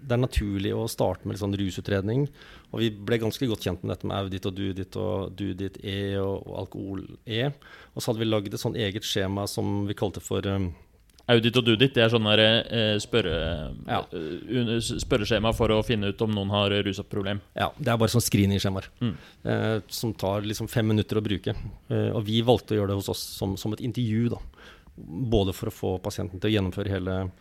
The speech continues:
Speaker 1: hele skjemaet, men også for å kunne svare på spørsmål og, og sånt, da. Så det synes vi var mer valid. Så de, de skjemaene har vi brukt i mange år. Og så så vi også da det kom dette med Do Ditt E,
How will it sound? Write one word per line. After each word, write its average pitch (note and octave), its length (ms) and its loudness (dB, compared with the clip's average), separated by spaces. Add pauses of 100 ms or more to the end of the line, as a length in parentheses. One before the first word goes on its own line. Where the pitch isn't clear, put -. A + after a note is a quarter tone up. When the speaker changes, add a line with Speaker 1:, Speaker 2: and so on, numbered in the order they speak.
(800)
Speaker 1:
hele A#2 120 4
skjemaet, G#2+ 340 2
men A#2 100 0
også G#2 180 -4
for A2 80 -4
å A2+ 40 -6
kunne A#2 120 0
svare G2 260 2
på G2 120 -6
spørsmål F#2+ 460 -6
og, F#2 340 -8
og A#2+ 80 -6
sånt, B2 140 -6
da. A2+ 80 0
Så G#2 260 -4
det G#2+ 200 2
synes - 220 -4
vi G#2+ 80 -4
var G#2 160 0
mer G#2 200 0
valid. A#2+ 320 0 (160)
Så B2 180 -4
de, A2+ 420 -2 (300)
de C3+ 80 -2
skjemaene A2 300 2
har A#2 80 2
vi A#2+ 100 2
brukt - 260 -6
i A#2+ 60 0
mange A#2 180 2
år. F#3 220 4 (240)
Og D3 80 -4
så C3 260 -2 (240)
så B2+ 160 0
vi A#2 80 2
også A#2 200 -2
da A2+ 100 0
det A#2 100 -4
kom A2 160 0
dette - 200 -6
med G2+ 380 -2 (540)
Do G#2 220 0
Ditt G#2+ 200 -4
E, C3+ 280 0